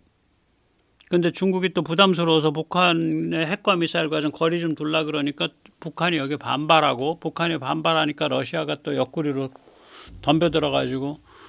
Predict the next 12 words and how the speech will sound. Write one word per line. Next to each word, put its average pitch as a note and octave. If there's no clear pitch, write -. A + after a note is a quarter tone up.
북한이랑 D3+
눈 B2
맞추고 D3
뭐 F3
난리가 F3+
아니죠. B2+
그래서 D#3
더, E3+
더 F3+
그, D#3+
그 F3+
위협, E3